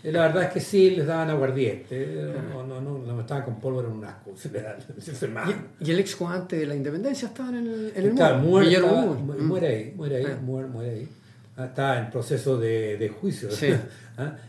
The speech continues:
Speaker 1: Eh, también hay un, el, la ciudad estaba minada y descubren, y ahí son cosas raras, van a descubrir que, mm, en los que tenían los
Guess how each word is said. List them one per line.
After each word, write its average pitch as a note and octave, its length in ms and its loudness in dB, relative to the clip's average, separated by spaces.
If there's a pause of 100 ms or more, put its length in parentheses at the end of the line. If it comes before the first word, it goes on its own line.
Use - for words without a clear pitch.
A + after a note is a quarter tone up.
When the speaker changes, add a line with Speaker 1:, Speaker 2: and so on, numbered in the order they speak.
(260)
Speaker 1:
Eh, C3 500 2
también D#3 280 2
hay D3+ 160 4
un, D3 160 2
el, B2+ 280 -4
la A2+ 120 -6
ciudad D#3+ 260 -4
estaba C#3 300 -4
minada B2 640 -4 (680)
y A#2 280 -4
descubren, D3 840 -4
y A2+ 60 -10
ahí A#2+ 180 -6
son - 260 -14
cosas - 360 -14
raras, F#3+ 340 -8 (520)
van A#2+ 200 -4
a B2+ 60 -2
descubrir A#2 600 -6
que, G2+ 540 -6
mm, - 1700 -20
en G2+ 260 -10
los F#2+ 400 -8
que - 160 -18
tenían B2+ 340 -10
los G2+ 80 -10